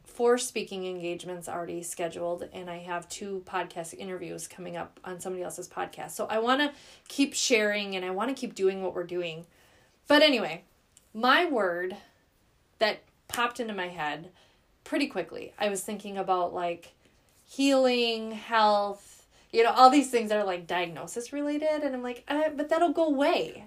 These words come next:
you know? So, and I can't control those things. I can't control my health to a point. I can't control if,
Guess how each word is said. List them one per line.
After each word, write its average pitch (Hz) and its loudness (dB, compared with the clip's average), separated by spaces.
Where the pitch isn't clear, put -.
you 240 0
know? 220 0
So, - 4
and 262 4
I 269 4
can't 285 -4
control 311 0
those - -6
things. - -14
I 240 -10
can't 277 -8
control 220 0
my 202 -6
health 175 -6
to 294 4
a 262 2
point. 190 -6
I 214 -4
can't 233 -6
control 196 0
if, 202 -10